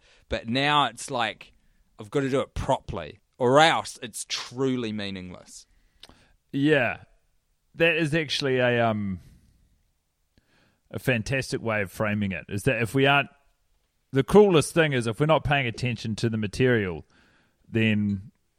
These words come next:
Speaker 2: I
Speaker 1: We're
Speaker 2: mean,
Speaker 1: only cheating ourselves.
Speaker 2: That's right. We're not wasting your time, we're wasting our time,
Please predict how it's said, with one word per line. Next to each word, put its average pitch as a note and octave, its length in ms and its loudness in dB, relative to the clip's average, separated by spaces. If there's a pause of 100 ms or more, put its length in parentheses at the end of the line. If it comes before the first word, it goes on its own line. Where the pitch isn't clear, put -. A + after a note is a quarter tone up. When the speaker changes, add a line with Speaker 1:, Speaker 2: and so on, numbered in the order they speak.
(220)
Speaker 2:
I A#2+ 80 2
Speaker 1:
We're B2 80 6
Speaker 2:
mean, B2+ 100 6
Speaker 1:
only C3 60 -2
cheating E3 300 -4
ourselves. C#3 440 0
Speaker 2:
That's C3+ 240 2
right. B2+ 260 4 (160)
We're C#3 120 2
not - 180 4
wasting B2+ 420 -2
your A2+ 180 2
time, A#2+ 260 -2
we're A2 100 0
wasting A2+ 400 -2
our G#2 160 -2
time, F2 340 -6